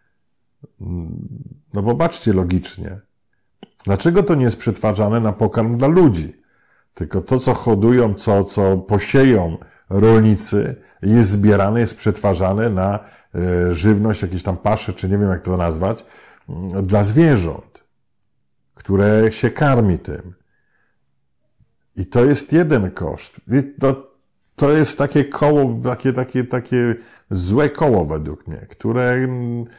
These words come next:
powinno się po prostu to odciąć i pomyślcie troszkę też o planecie, o naszej planecie. To już może nie dla nas, no, nie dla takich osób jak ja, zajmując wiekowych, tak? No bo już po czterdziestce to troszeczkę to życie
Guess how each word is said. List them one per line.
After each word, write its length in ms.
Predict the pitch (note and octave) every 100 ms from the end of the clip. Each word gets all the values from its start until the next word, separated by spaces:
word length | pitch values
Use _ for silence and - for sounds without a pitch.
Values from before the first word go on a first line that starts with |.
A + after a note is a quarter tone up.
| _ _ -
powinno 460 | A#2+ G#2 C#3 C3
się 220 | A#2 - G#2
po 120 | A2
prostu 440 | G#2+ A2+ - A2+
to 480 | G2 A2 G2+ F#2+ F#2
odciąć 840 | G2 G2 - - B2 C#3+ - _ _ _ _ _ _ _ _ _ -
i 460 | A#2 B2+ C3 C3+ - _ _ _ _ _ _ _ _
pomyślcie 480 | - A3 A3 - -
troszkę 340 | G#2+ G#2+ - A2
też 160 | A2+
o 60 | B2
planecie, 760 | - C#3 D#3+ D#3+ - F2+ D2 - _ _ _ -
o 100 | F#2
naszej 300 | F2+ F#2 F#2+
planecie. 680 | - F#2+ F2 F2+ - - F#2+ _ _ _ _ _
To 80 | -
już 180 | - -
może 200 | B2 A#2
nie 140 | A#2
dla 240 | A#2+ C3+ C3+
nas, 320 | G#2+ F#2+ -
no, 200 | - F2+
nie 160 | F#2 F#2
dla 120 | F#2+
takich 340 | G2 F#2 F2+
osób 320 | F#2 - F#2
jak 200 | F#2+ F2+
ja, 220 | G2+ F#2+ F2+ - -
zajmując 540 | F2+ F2 F2+ F2 F2
wiekowych, 640 | E2 F2+ - B2+ F#2 - -
tak? 300 | - E2+ -
No 100 | E2
bo 100 | E2
już 120 | F#2
po 160 | - F#2+
czterdziestce 640 | - E2+ E2 G2+ - A2+
to 100 | G2
troszeczkę 460 | F2+ F#2+ G2 - F#2+
to 120 | F#2+
życie 340 | F#2+ A2+ G2+